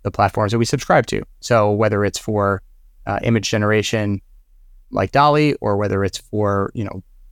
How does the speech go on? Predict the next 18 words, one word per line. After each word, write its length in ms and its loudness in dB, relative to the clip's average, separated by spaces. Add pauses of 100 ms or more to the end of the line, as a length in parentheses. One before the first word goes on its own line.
writing, 600 2 (100)
you 100 -6
know, 100 -2
more 260 0
specific 480 -4
writing 480 2
tools, 600 0 (520)
you 80 -4
know, 100 0
leveraging 400 2
Chat 200 -2
G 120 -10
P 100 -6
T 420 2 (340)
or 80 -2
things 260 -2
like 180 2
that. 340 0